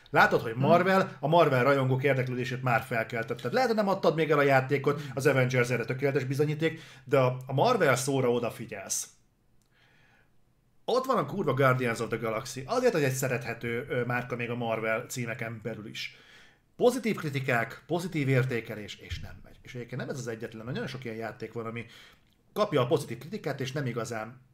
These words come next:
Speaker 1: működik az eladása. Most nem nagyon fognak ilyenek eszembe jutni, de egyébként egyre többször tudunk beszámolni arról, hogy hiába nő maga a videójátékos bázis, és az a felvevő massza,
Speaker 2: Mhm.
Speaker 1: de valahogy a, a tripla A-ban a multiplatform címek,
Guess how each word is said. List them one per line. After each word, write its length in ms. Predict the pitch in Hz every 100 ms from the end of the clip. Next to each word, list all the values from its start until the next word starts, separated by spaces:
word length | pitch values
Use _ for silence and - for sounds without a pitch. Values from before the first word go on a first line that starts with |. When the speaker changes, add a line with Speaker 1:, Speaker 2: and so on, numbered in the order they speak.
| _ _ _ _ - -
Speaker 1:
működik 500 | 143 131 127 110 110
az 120 | 120
eladása. 540 | 104 110 107 - 139 - - -
Most 120 | -
nem 100 | 247 339
nagyon 180 | 196 131
fognak 320 | 139 131 131
ilyenek 240 | 135 127
eszembe 340 | 135 - 123 127
jutni, 200 | 127 139
de 80 | 139
egyébként 240 | 139 -
egyre 200 | 254 170
többször 260 | 127 127 123
tudunk 220 | 123 120
beszámolni 520 | 127 131 120 120 120
arról, 300 | 120 123 127
hogy 100 | 120
hiába 360 | 160 - 131 117
nő 180 | 120 117
maga 240 | 113 113
a 40 |
videójátékos 800 | 113 117 110 113 104 113 110 110
bázis, 560 | 104 104 104 120 - - - - -
és 80 |
az 80 | 127
a 60 | 131
felvevő 760 | 135 123 113 113 107 107 107 _ _ _ _
massza, 760 | 110 110 - - - 120 - - _ -
Speaker 2:
Mhm. 200 | 107 123 - - -
Speaker 1:
de 200 | 139 127
valahogy 520 | 190 269 226 - - _
a, 80 | 147 127 127 - - _ -
a 140 | -
tripla 540 | - 254 165 139 113 113
A-ban 220 | 117 120
a 40 |
multiplatform 880 | 139 262 240 131 127 113 - 123 117 123
címek, 560 | - 156 165 226 233